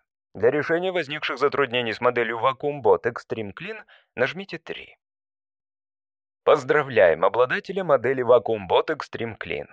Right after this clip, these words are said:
лучшего решения по бескомпромиссной по качеству уборке в Америке. Если вы хотите заказать комплекты по расширению функционала, нажмите один. Если необходимо оставить заявку на ремонт, нажмите два. Для всех остальных вопросов нажмите три.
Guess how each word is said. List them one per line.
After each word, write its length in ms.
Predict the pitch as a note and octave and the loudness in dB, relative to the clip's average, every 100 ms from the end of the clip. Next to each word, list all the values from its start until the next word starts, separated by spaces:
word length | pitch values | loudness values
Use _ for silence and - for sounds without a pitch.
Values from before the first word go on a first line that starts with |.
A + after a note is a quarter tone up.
| - | -10
лучшего 480 | A2 D3 A#2+ - D3+ | -8 -6 -8 0 2
решения 480 | A#2 C3 G3 F3 F3 | 2 0 0 0 0
по 140 | E3 | 0
бескомпромиссной 880 | D3 - E3 D#3 D#3 B2 F2 - F#2+ | -2 -10 -8 0 0 2 -6 -4 0
по 100 | A#2 | 2
качеству 480 | - - D3+ - A#2+ | 2 -2 -4 -8 -6
уборке 360 | G2+ G#2+ A2+ | -6 -8 -2
в 20 | |
Америке. 520 | G2+ E2 - _ - _ _ _ _ - | -2 -2 -12 _ -20 _ _ _ _ -6
Если 340 | C#3 D#3+ E3+ | -2 0 0
вы 100 | E3 | 0
хотите 400 | E3 D3+ D#3 C#3 | 0 -2 -4 -4
заказать 360 | D3 C#3 C#3 - | -2 0 0 -2
комплекты 560 | D#3+ D3+ A2+ F2 - | -6 -4 -2 -2 -2
по 120 | F#2+ | 0
расширению 540 | A#2+ A#2 - C3 G#2+ A2 | 0 -2 -6 -6 -6 -8
функционала, 720 | C#3+ C3+ - E3+ G3 A3+ C#3 - _ _ | -12 -14 -6 -4 -2 -2 -2 -4 _ _
нажмите 460 | F#3 G3 A3 - D3 | -4 -2 -6 -6 -6
один. 300 | F2+ - - _ _ _ - | -6 -12 -18 _ _ _ -8
Если 380 | G2 B2+ A2+ | -4 -4 -4
необходимо 540 | A#2 A#2 - A#2+ A2 A2+ | -2 -2 2 0 2 2
оставить 380 | G#2+ B2 G#2+ G#2 | 4 2 2 2
заявку 480 | C3 A#2 F2 - | 2 2 0 -4
на 80 | F2+ | -8
ремонт, 400 | G2+ C#3 G#3 G#3 | -6 -4 -4 -4
нажмите 520 | - A2 G2+ A#2 C#3+ A2+ | -2 0 0 -8 -14 -18
два. 360 | - A1 - - _ _ - | -10 -10 -10 -14 _ _ -6
Для 160 | G#2 C3+ | 0 0
всех 260 | C#3+ B2+ | 2 2
остальных 460 | B2 - A2 A2+ - | 0 0 -6 -6 -4
вопросов 520 | F3 - F3 - - _ | -2 -2 -6 -8 -16 _
нажмите 460 | - A2+ G2 G2+ F#2 | -4 -4 -4 -12 -14
три. 320 | - - - | -12 -14 -14